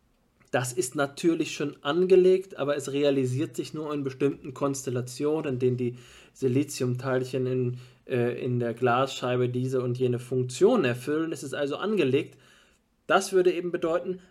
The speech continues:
man nimmt dem Ganzen den Charme des Neuen. Das ist ja eigentlich das Faszinosum, was uns dahin geführt hat, zu sagen, dass die Emergenz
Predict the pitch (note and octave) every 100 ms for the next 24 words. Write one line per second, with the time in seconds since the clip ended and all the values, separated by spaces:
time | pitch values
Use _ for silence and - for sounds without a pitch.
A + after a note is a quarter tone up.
0 | - C#3+ D3+ F#3 F3+ D#3 C#3+ D3 F3+ -
1 | F#3 D#3 C#3 - D3 D#3+ E3 D3+ - C#3
2 | D3+ G#3 D#3+ G#2 G2 - _ - C#3 E3
3 | - C3+ D3+ D#3 D3 C3+ C#3 C#3 - C#3+
4 | C3 - C#3+ C#3+ C#3 C#3 C3 B2+ B2+ -
5 | C3 A#3 E3+ B2 A2+ G#2 D3 D3 - -
6 | - _ _ C#3 B2+ C#3+ D#3 D#3 - _
7 | - C3+ - - D3 C#3 C3 D3+ E3+ F3+
8 | - -